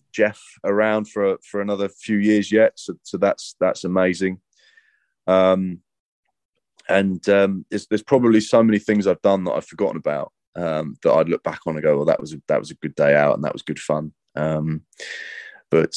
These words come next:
um, yeah, once again, the great thing about this job is that let's do it all again. Let's, let's go again. And that's, and that's what, that's what this is about. It's a, it's a factory. It's a,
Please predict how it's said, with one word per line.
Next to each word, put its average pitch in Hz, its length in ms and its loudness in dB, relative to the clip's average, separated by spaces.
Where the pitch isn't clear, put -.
um, 76 220 4
yeah, 76 220 6
once 73 340 0
again, 80 280 0
the 76 80 -8
great 85 240 0
thing 80 160 -10
about 78 400 -4
this 87 260 -12
job 95 320 0
is 78 180 -6
that 82 200 -2
let's 87 220 -8
do 101 120 -2
it 90 60 0
all 101 140 -2
again. 98 320 -2
Let's, 92 260 -6
let's 98 240 -2
go 110 200 2
again. 104 420 -6
And 90 140 -10
that's, - 320 -10
and 95 160 -2
that's - 180 -2
what, 95 200 2
that's - 260 -4
what - 160 -2
this - 180 -4
is 85 100 -2
about. 98 380 4
It's - 180 -12
a, 87 240 2
it's 85 100 -8
a - 60 -4
factory. 110 600 2
It's - 200 -6
a, 87 160 0